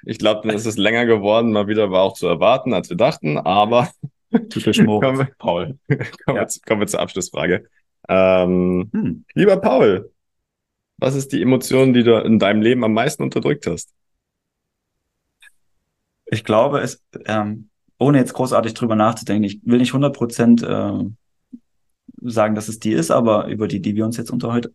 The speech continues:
Speaker 2: äh, heute unterhalten haben. Wut tatsächlich.
Speaker 1: Mhm.
Speaker 2: Also ich bin vor zwei Tagen zu der Erkenntnis gekommen, im Zwiegespräch, ähm,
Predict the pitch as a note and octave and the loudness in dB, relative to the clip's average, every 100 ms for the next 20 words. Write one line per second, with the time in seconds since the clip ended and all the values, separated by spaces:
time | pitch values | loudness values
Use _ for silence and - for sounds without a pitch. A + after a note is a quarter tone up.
0 | - G#2+ A#2+ A#2+ A2+ B2 F#2 E2 - _ | -8 -2 -2 0 -2 -4 -6 -8 -8 _
1 | - - _ _ - A#2 A2+ - - - | -20 -20 _ _ -2 0 0 -6 -12 -10
2 | - - - - G2 A2 - - - G#2 | -12 -12 -14 -2 0 -2 -6 -18 -12 -10
3 | G#2 A#2+ B2 A#2 - G#2 A2 A2+ G#2 F2 | 0 2 2 -2 -2 -2 0 0 -2 -4
4 | F2 E2 - D#2+ D#2+ - - F#2 G#2+ D#3+ | -6 -6 -8 -8 -10 -10 -10 -6 -4 -6
5 | - _ _ _ _ _ A2+ G2+ - F#2 | -12 _ _ _ _ _ -4 -4 -4 -6
6 | F2 - - F#2+ - - _ _ _ _ | -6 -6 -4 -4 -4 -14 _ _ _ _
7 | _ - E2+ E2 E2 E2+ E2 | _ -6 -2 0 0 -2 -4